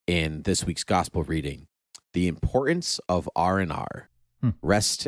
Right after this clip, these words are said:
Speaker 1: and relaxation. Recently, I read an article, and by recently, I mean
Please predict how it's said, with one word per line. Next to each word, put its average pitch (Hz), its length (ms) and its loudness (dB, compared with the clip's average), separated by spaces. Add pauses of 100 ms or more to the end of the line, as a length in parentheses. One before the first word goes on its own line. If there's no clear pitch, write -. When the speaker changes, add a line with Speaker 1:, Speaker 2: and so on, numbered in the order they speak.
(100)
Speaker 1:
and 92 260 2
relaxation. 82 880 0 (760)
Recently, 107 480 4
I 98 60 4
read 95 280 4
an 85 200 2
article, 87 640 2 (140)
and 98 80 0
by 90 80 4
recently, 85 340 0
I 78 60 0
mean 78 420 -4